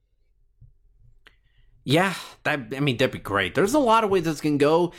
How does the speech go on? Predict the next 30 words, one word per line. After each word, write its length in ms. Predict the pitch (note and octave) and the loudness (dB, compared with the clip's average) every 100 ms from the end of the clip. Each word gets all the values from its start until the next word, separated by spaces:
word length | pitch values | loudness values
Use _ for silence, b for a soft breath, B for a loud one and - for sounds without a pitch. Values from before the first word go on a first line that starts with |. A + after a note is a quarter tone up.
| B B B B | B B B B
There, 600 | C3+ D#3 E3+ E3 E3+ D#3+ - | 0 4 4 6 4 0 -4
we 180 | D#3 D#3 | 0 2
have, 480 | F3 F#3 A3+ G#3 D#3 | 2 0 0 -4 -8
we're 400 | F3 F3 E3 C#3 | -4 -2 0 0
gonna 180 | F3+ | 0
find 320 | F3+ F#3+ F#3+ F#3 | 0 0 0 0
out 360 | G#3 G#3+ G#3+ - | 2 0 -4 -6
on, 160 | D#3 - | -2 0
or 160 | G#3+ | 2
at 100 | A3+ | 2
the 60 | G#3+ | 2
very 200 | G#3+ A3+ | 2 2
least, 380 | G3 D#3+ - - B B B B - | 2 0 -2 -10 B B B B 2
all 260 | G#3+ C#4+ | 4 4
parties, 640 | C#4+ A#3 G3+ D#3 C#3+ B2 - | 2 2 2 2 0 -4 -6
Lopez, 960 | C#3 F#3+ B3 B3 A3 G#3 G3+ F#3+ - - - | 2 4 2 2 2 2 0 -2 -10 -16 -2
Ramirez, 880 | E3+ E3+ G3 G#3+ G3 F#3 D#3+ - - _ - | 0 4 4 4 4 2 -2 -8 -12 _ -6
and 800 | D3+ F3 F#3 F#3+ F#3+ F#3 F#3 F3 b b b b b | -2 0 0 2 2 2 -2 -4 b b b b b
Catterall 600 | - F3 E3+ C3+ A#2 G#2+ | -2 0 0 0 0 -2
have 280 | D#3 F3 | -2 0
until 680 | G#3 F#3 - E3 D3+ D3 D3+ | 0 -2 0 2 4 2 0
end 220 | C#3 D#3+ E3+ | -2 0 0
of 120 | C3 | 0
business 600 | C#3 D3 D3 C#3 B2+ - | 0 0 0 0 0 -4
day 800 | A#2+ C3+ B2+ A#2+ A2+ A2+ A2 _ - | -2 2 2 2 2 -2 -4 _ -6
in 160 | B2+ | -4
Puerto 200 | A#2+ C3 | 0 -2
Rico 460 | A#2 A#2 A#2 A2 G#2 | 0 -2 0 2 0
on 320 | - G2+ F#2 | -2 -4 -6
Friday 960 | - - A#2+ B2+ B2 G#2+ E2+ C#2 D2+ | -12 -6 0 2 2 0 -6 -10 -16